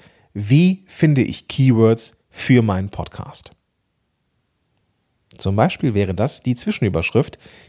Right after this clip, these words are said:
die ich jetzt hier eingesprochen habe, die genau die richtige Reihenfolge hat, wie es sinnvoll sein könnte. Vielleicht wäre es sogar besser zu sagen,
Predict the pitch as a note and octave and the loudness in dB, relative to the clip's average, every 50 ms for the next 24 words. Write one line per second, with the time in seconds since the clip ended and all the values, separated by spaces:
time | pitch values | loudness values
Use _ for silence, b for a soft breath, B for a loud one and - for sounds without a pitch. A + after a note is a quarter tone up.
0 | b - F#2+ G2 G#2+ B2 - D#3 C#3 - - - - D#3 E3 F3 F#3 G3+ - - | b -6 -4 -2 -2 0 0 -2 -2 -2 -4 -2 0 2 2 2 2 0 -2 -8
1 | _ _ _ _ _ _ _ - - B2+ A#2+ G#2+ - - - D#2+ - - E2 F2 | _ _ _ _ _ _ _ 0 0 2 2 0 -4 -6 -8 -8 -6 -6 -6 -4
2 | F2 F2+ F#2 G2 C3+ F3 F3+ B B B B B B B _ - - F#2+ F#2 E2+ | -2 0 2 2 2 0 0 B B B B B B B _ -10 -6 -4 -4 -4
3 | - - - G2 F#2 F2 E2+ F2+ G2 C3 D#3+ F#3+ G#3+ G#3+ - - - A#2+ A2+ C#3+ | -6 -8 -10 -8 -6 -4 0 2 4 4 4 4 2 2 -2 -6 -4 0 0 0
4 | - - - F#3+ E3 D3 A2 G#2 G2 G2 G#2+ A#2 A#2+ - - - G#2+ G2+ G2 G2+ | 0 -2 -4 -6 -4 -2 -2 0 0 0 0 -2 -2 -4 -2 0 0 0 0 0
5 | G2+ G#2+ A2+ - _ _ _ _ _ - - - C#3+ C3+ C#3 - - - b b | -2 -4 -6 -10 _ _ _ _ _ -18 -10 -6 -4 -4 -4 -4 -8 -12 b b
6 | b b b b b b b b b b b _ _ _ _ _ - G2+ F#2+ A2+ | b b b b b b b b b b b _ _ _ _ _ -4 -2 0 0
7 | A2 A2 - - _ _ _ _ - - A2+ - - C3+ C3+ C3+ - G2+ - - | 0 -2 -2 -6 _ _ _ _ -8 -6 -4 0 2 2 2 2 2 0 -2 -2
8 | - - - - - - - - _ _ _ _ _ - - A2 A2 B2 F3 - | -6 -12 -14 -14 -16 -18 -20 -20 _ _ _ _ _ -4 0 2 4 4 2 2
9 | - D3+ C3+ C3 B2+ C3+ B2 G#2+ F#2+ - - C3+ - - F3+ E3+ - - C3 C#3 | 0 0 0 0 0 2 2 0 0 0 -2 -2 -2 -2 -4 -6 -6 -4 0 2
10 | C#3 C#3 C#3+ C#3+ | 2 2 2 0